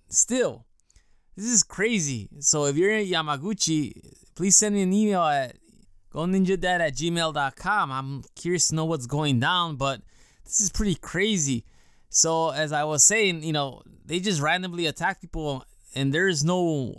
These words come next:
uh, I guess, reason they have why. I mean, <laughs> your guess is good as mine, but, I mean, normally, uh, they, uh, just don't attack people. They just go around about in their business. And, you know, for those that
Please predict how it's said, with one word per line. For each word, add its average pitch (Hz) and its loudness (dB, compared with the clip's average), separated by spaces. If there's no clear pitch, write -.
uh, 120 0
I 117 -4
guess, 139 2
reason 147 -2
they 131 -2
have 123 -4
why. 127 -2
I 131 -12
mean, 127 -6
<laughs> - -20
your 147 0
guess 175 2
is 139 -2
good 151 -2
as 127 -2
mine, 170 0
but, 147 -6
I - -10
mean, 143 -4
normally, 180 2
uh, 139 -2
they, 170 0
uh, 139 0
just - 0
don't 143 -4
attack 156 -4
people. 139 -10
They 139 0
just 139 -4
go 139 -2
around 135 -2
about 131 -2
in 127 -8
their 127 -2
business. 147 0
And, 127 0
you 143 2
know, 131 -2
for 127 -2
those 156 0
that 143 -2